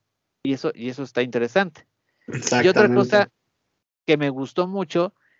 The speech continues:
Speaker 1: es que ya regresaron al Ferrari, a los colores de Ferrari, ya no hay logos ro-, eh, raros ahí, color verde, no, este es, no sé tú, pero me encantó, es un Ferrari, para mí creo que es el Ferrari más bonito en muchísimo tiempo.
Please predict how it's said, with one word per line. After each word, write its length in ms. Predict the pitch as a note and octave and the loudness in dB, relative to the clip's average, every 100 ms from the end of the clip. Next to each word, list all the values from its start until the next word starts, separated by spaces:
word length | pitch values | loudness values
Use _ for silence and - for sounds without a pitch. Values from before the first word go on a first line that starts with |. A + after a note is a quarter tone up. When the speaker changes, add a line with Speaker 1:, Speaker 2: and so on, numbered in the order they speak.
| _ _ _ _ | _ _ _ _
Speaker 1:
es 220 | C3+ C3+ | -4 -2
que 120 | D#3 | 0
ya 160 | D3+ D3 | 2 2
regresaron 640 | D3+ C3+ - C#3 D3+ D#3+ _ | 2 0 0 0 0 -4 _
al 500 | - A#2 A2+ A#2+ A2+ | -8 -4 -4 -6 -8
Ferrari, 480 | - A#2 C3 B2+ D3 | -6 -2 2 2 2
a 60 | |
los 140 | A2+ - | -2 -6
colores 420 | A#2+ C#3+ F3+ D3+ | -2 0 0 -2
de 100 | B2 | -6
Ferrari, 420 | A#2 A2+ C3 A2 | -6 -2 -2 -2
ya 120 | A#2+ | -6
no 160 | C3+ C#3 | -6 -4
hay 320 | C3+ C#3 C3 _ _ _ - | -4 -6 -10 _ _ _ -16
logos 560 | - C#3+ D#3 D3+ C3 A2 | -2 0 2 2 -2 -4
ro-, 340 | C3 C3+ D#3 - | -10 -2 0 0
eh, 720 | B2 A#2+ A#2+ A2+ A2+ A2 G#2 A2 | -6 -6 -4 -4 -2 -2 -2 0
raros 500 | D3 D3+ D3 C3+ - | 2 4 2 0 -2
ahí, 380 | B2 C#3+ D3+ | -2 -2 -6
color 380 | C3+ B2+ C#3 C3 | -4 -2 0 -2
verde, 420 | B2 C#3+ C3+ B2 A2+ | 0 0 0 -4 -6
no, 280 | B2+ B2 A2 | -8 -8 -6
este 200 | - C3 | -10 -8
es, 140 | D3 - _ _ _ - | -10 -10 _ _ _ -2
no 160 | D#3 | 0
sé 120 | D#3+ | 0
tú, 180 | E3 F3 | 0 -2
pero 200 | F3+ D#3+ | 2 0
me 80 | B2+ | 0
encantó, 520 | A#2 A2+ A2+ - C#3+ | -2 -2 -4 -4 0
es 160 | D3 - | 0 -2
un 140 | D#3+ | -10
Ferrari, 500 | D3+ D#3 D3 D#3+ F3 - _ _ _ | 0 2 4 2 -2 -6 _ _ _
para 200 | - B2+ | 0 0
mí 180 | C#3+ F#3+ | 0 -6
creo 180 | G3 F#3+ | -2 -2
que 100 | F#3 | 0
es 60 | |
el 100 | E3+ | -2
Ferrari 240 | D3 C3+ D3+ | -2 0 -2
más 260 | D3 D#3+ | 0 -2
bonito 500 | D3+ D3+ D3+ D#3+ D3+ | -2 -8 -8 -4 -2
en 180 | B2+ B2 | -2 -4
muchísimo 540 | A#2+ A#2 - D3 D#3+ B2+ | -10 -12 -12 -12 -8 -6
tiempo. 520 | D3 D3 D3+ G#3+ | -4 -2 0 -2